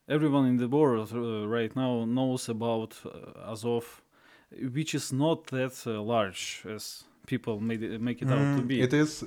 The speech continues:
Speaker 2: um, it's not a cohesive unit. There, there are Azov units all over the front lines. There, uh, there is Azov in Kharkiv, mm,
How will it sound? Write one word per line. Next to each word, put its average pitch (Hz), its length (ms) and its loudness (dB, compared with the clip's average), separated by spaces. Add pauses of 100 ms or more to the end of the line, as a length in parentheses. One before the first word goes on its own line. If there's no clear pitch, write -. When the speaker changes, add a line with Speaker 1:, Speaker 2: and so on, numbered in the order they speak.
Speaker 2:
um, 127 500 -4 (920)
it's 127 260 -4
not 143 260 4
a 135 120 2
cohesive 113 560 0
unit. 98 480 -4
There, 101 220 -2
there 107 260 0
are 117 260 6
Azov 110 320 2
units 113 380 -2
all 104 340 2
over 95 480 2 (420)
the 95 100 -8
front 98 280 0
lines. 90 360 -2
There, 98 500 0
uh, 104 260 0 (640)
there 107 160 0
is 107 140 -4
Azov 110 380 2
in 98 100 -2
Kharkiv, 127 560 2 (1700)
mm, 110 440 -2